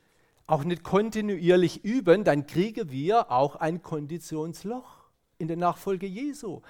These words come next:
Da lässt die Freude nach, die Hoffnung nach, man hat keine Lust mehr zum Gebet, man will nicht mehr in den Gottesdienst kommen, Hauskreis und, und, und. Es lässt alles nach, so schön langsam,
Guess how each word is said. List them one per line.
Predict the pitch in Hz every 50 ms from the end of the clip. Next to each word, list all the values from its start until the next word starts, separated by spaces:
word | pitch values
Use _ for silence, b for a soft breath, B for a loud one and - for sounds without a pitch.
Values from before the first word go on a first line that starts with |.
| B B
Da | - 208
lässt | 208 208 185 - - -
die | 110
Freude | - - - - 156 165 165 170 165 160 170
nach, | 165 165 156 156 156 156 - -
die | - 117 107 98
Hoffnung | 113 156 160 - - 160 160 160 160 151
nach, | 151 147 151 151 143 b b b b b b b b b
man | 117 101
hat | 110 -
keine | - 120 110 113
Lust | 120 - - 123
mehr | 117 113
zum | - - 113 101
Gebet, | - 113 101 - 151 151 156 160 156 156 156 -
man | - 113 110
will | 117 117 113
nicht | 113 113
mehr | 113
in | 107 110
den | -
Gottesdienst | 170 170 165 170 151 - - 151 151 156 143 - -
kommen, | 143 139 131 135 117 104 113
Hauskreis | 131 135 151 151 - - - - 131 131 131 - -
und, | 165 196 220 208
und, | 180 170 156
und. | 160 143 143 139 139
Es | - -
lässt | 147 143 - -
alles | 156 156 208 226 185
nach, | 180 160 165 190 175
so | - - 160 143
schön | - 170 185 208
langsam, | 170 131 127 139 147 - 170 160 160 156